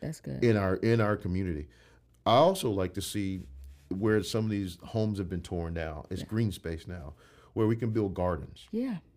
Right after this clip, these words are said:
Speaker 2: So you put a garden in that community, and the young people in that community are responsible for that garden. They're irrigated, they'll
Speaker 1: Yeah.
Speaker 2: plant, they'll, they'll harvest it.
Speaker 1: Yeah.
Speaker 2: Then they can bring it to our local farmers market and
Speaker 1: Mm-hmm.
Speaker 2: sell it.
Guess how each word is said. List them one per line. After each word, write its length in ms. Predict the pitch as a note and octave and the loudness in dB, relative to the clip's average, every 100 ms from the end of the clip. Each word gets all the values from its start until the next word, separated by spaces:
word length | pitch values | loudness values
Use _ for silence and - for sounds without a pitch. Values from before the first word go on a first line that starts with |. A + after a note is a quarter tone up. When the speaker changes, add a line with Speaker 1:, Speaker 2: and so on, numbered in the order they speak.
| _ _ _ - - | _ _ _ -20 -8
Speaker 2:
So 100 | A#2+ | -4
you 60 | |
put 160 | C3+ F3 | -2 -2
a 40 | |
garden 260 | D3+ C3+ G#2+ | 2 2 2
in 80 | F#2 | 0
that 160 | F2 | -2
community, 420 | - F2+ F2 F2 G2 | -2 -2 -2 -2 -2
and 100 | F2+ | -2
the 80 | |
young 280 | F2+ A2+ D3 | 0 0 -2
people 280 | C#3 C3+ G#2 | -2 -2 -2
in 40 | |
that 140 | F2+ D2+ | -4 -6
community 360 | F2+ F2+ F2 | -4 -4 -2
are 160 | E2+ E2 | -2 -4
responsible 640 | D#2 D#2+ - F#2 F2+ E2+ | -6 -10 -6 -4 -4 -8
for 120 | D#2+ | -8
that 140 | E2 - | -10 -8
garden. 300 | D#2 - C#2 - - - - | -10 -10 -12 -14 -20 -18 -8
They're 160 | D#2+ - | -6 -2
irrigated, 500 | G2 G2+ E2+ D2 A#1 | 0 0 -2 -6 -6
they'll 160 | E2 | -6
Speaker 1:
Yeah. 120 | D#2 | -4
Speaker 2:
plant, 320 | - G#2+ F2+ - - _ - - | -2 0 0 -4 -14 _ -20 -14
they'll, 300 | - F#2+ E2+ - | -2 -2 -2 -2
they'll 140 | F2+ | -4
harvest 640 | D#2 - B2 A2 F#2+ E2+ - | -4 -6 0 2 0 -4 -6
it. 80 | C#2 | -6
Speaker 1:
Yeah. 200 | C#3 C#3+ - _ _ | -6 -8 -16 _ _
Speaker 2:
Then 220 | G#2 C3+ F#3 | 2 4 4
they 100 | D#3+ | 2
can 140 | A2+ | 0
bring 180 | G2 G#2+ | 0 0
it 140 | G2+ | -2
to 140 | - F2+ | 0 0
our 80 | |
local 260 | F2+ F#2+ F#2 | 2 0 -2
farmers 380 | - A2+ A2+ F2 | -2 -2 -2 -4
market 340 | E2+ D#2+ - | -6 -6 -2
and 80 | F3 | 0
Speaker 1:
Mm-hmm. 100 | E3+ | 2
Speaker 2:
sell 300 | G#3+ A2+ F2+ | 0 -2 -4
it. 60 | C#2+ | -6